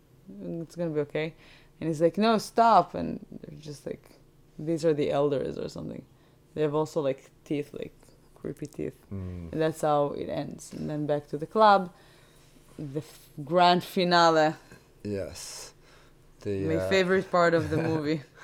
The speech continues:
Speaker 2: the author is talking about how humans can be the biggest monsters
Speaker 1: No,
Speaker 2: of all.
Speaker 1: no, you were asleep in this one. I just read that.
Speaker 2: I did.
Speaker 1: So <laughs> the, the, the author didn't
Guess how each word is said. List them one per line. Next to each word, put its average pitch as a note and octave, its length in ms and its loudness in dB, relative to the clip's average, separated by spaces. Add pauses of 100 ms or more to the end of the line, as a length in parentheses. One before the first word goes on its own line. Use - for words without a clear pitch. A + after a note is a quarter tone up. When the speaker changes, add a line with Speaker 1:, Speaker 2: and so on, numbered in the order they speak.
(500)
Speaker 2:
the G#2+ 140 -6
author G2 380 -4
is F#2+ 160 -8
talking G2 360 -8
about F#2+ 360 -4
how F#2+ 260 -6 (800)
humans G#2+ 720 -6
can G#2 240 -10
be G2+ 120 -6
the F#2+ 140 -14
biggest G2+ 580 -10
monsters G2+ 600 -6
Speaker 1:
No, F#3 340 8
Speaker 2:
of E3 100 4
all. - 80 -8
Speaker 1:
no, F3+ 240 6
you F3+ 260 4
were E3 160 2
asleep D3+ 380 0
in C#3 80 -4
this C#3 200 -6
one. C#3+ 120 -4
I C#3+ 40 -4
just - 280 -10
read C3 200 -2
that. C3 160 -2 (220)
Speaker 2:
I G2+ 40 -8
did. F#2+ 60 -6
Speaker 1:
So F#3 260 10
<laughs> - 1000 -6
the, D#3+ 680 10 (1800)
the, D#3 460 2
the D#3 140 2
author D3 280 4
didn't C#3 640 -2